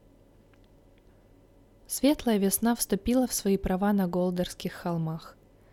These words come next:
Потемнели склоны холмов, вскрылись реки, воздух наполнился хлопаньем крыльев,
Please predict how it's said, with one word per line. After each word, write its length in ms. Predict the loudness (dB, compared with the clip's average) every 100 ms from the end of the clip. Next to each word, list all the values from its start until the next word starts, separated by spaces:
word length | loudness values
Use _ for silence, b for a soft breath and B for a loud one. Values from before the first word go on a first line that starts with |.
| b b
Потемнели 540 | -2 2 4 4 4
склоны 440 | 2 0 0 2 0
холмов, 640 | 0 0 0 0 -4 -8 -20 b b
вскрылись 600 | -8 -4 2 2 2 0
реки, 460 | -2 -2 -2 -6 -10 -12 b b b 0
воздух 460 | 4 4 2 0
наполнился 680 | -2 -2 0 0 0 -2 -4
хлопаньем 640 | -2 -2 0 0 0 0
крыльев, 560 | -2 0 0 -2 -6